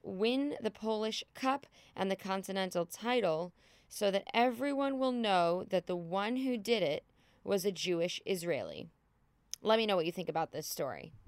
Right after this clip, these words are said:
I have a new question for everyone this week. Last week, I asked, "What time do you listen to the podcast?" And I released the answers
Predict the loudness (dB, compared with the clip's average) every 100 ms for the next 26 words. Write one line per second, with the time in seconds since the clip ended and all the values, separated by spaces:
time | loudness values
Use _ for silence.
0 | -20 _ 6 6 6 -18 _ _ _ _
1 | -6 0 2 2 2 0 0 -2 -2 -2
2 | -2 -4 0 0 0 -4 -6 -4 -4 -2
3 | 0 0 0 -2 -4 -4 -6 -6 -20 _
4 | -20 -20 -20 0 0 0 0 2 4 4
5 | 4 -2 -4 -6 -14 -2 -2 -2 -4 -2
6 | -2 -2 -4 -4 -2 -2 -2 -6 -4 -4
7 | -2 -4 -2 -4 -4 -6 -10 _ -20 _
8 | -2 2 2 2 -4 -4 -6 -2 -4 0
9 | 0 0 -2 -2 0 -2 -4